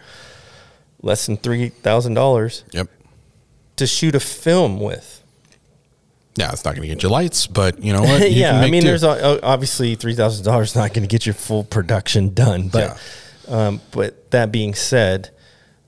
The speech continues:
Speaker 1: those resources are a lot more available now than they ever have been.
Speaker 2: Yes.
Speaker 1: And, um, and so we do need to be mindful of,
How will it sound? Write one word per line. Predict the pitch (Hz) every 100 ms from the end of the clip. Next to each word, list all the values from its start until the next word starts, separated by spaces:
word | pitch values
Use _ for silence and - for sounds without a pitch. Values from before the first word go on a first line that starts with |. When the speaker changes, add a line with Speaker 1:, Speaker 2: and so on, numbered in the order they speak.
| _
Speaker 1:
those | 117 113 113
resources | 120 135 135 123 110 107 110 104 107
are | 101
a | 101
lot | 110 110 107 -
more | 104 101 98
available | 95 98 92 90 85
now | 90 90 85 87 -
than | 131 98
they | 92 -
ever | 104 90 85
have | 101 82 -
been. | - - -
Speaker 2:
Yes. | 73 - - - -
Speaker 1:
And, | 120 98 92 87 85 104 - -
um, | 95 92 87 87 - _ _ _ _ _ _
and | 101 95
so | - 101 98 92 92 - - - _
we | 113 113
do | 107 120 120
need | 110 104
to |
be | 101 98
mindful | 92 95 90 - 92 92
of, | 92 87 90 -